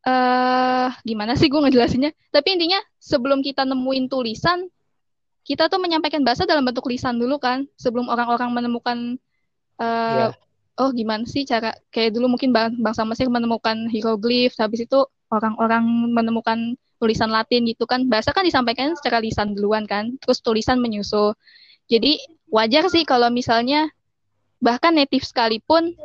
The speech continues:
Speaker 1: masih salah dalam menulis gitu, karena dia jagonya di
Speaker 2: Iya,
Speaker 1: ngomongnya.
Speaker 2: iya.
Speaker 1: Untuk writing tergantung sih,
Speaker 2: Heeh, heeh.
Speaker 1: tergantung orangnya gimana. Gitu paling.
Speaker 2: Oh iya.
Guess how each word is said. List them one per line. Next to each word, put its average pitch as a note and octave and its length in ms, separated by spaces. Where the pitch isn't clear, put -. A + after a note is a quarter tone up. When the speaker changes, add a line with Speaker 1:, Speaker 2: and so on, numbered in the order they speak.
Speaker 1:
masih D4 380
salah E4 340
dalam C4 240
menulis C4+ 400
gitu, A3 320
karena B3 360
dia C4+ 400
jagonya A3 400
di C4+ 80
Speaker 2:
Iya, B3+ 60
Speaker 1:
ngomongnya. C#4 440
Speaker 2:
iya. - 420
Speaker 1:
Untuk A3+ 260
writing C4+ 540
tergantung B3 640
sih, A3 140
Speaker 2:
Heeh, A3 260
heeh. G3+ 160
Speaker 1:
tergantung A3 360
orangnya A3 320
gimana. G3+ 400
Gitu A#3 200
paling. A#3+ 320
Speaker 2:
Oh G#2+ 240
iya. G#2 300